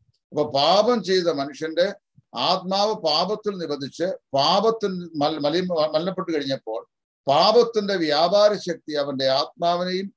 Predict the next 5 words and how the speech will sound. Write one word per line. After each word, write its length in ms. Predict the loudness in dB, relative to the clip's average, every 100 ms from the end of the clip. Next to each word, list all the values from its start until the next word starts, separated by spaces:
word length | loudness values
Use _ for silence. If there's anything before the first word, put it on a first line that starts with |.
| -6
അവന്റെ 260 | -4 -6
ദേഹിയെയും 640 | -4 -4 -2 -4 -4 -4
ദേഹത്തെയും 680 | -2 0 0 0 -4 -8 -10 -16 _ _ -8
ഒരുപോലെ 600 | 0 4 4 8 8 8
ബാധിക്കുകയും 640 | 6 4 2 -2 -8 -12